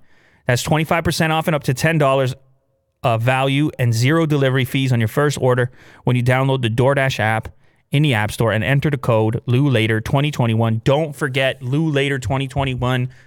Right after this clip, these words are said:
the code. That will give you your twenty-five percent off. You need the code. Also, it tells them that we sent you, which helps support this show.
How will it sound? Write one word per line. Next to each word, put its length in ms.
the 80
code. 500
That 280
will 140
give 340
you 140
your 160
twenty-five 560
percent 320
off. 160
You 80
need 200
the 60
code. 500
Also, 300
it 100
tells 280
them 220
that 180
we 160
sent 320
you, 100
which 140
helps 180
support 380
this 160
show. 380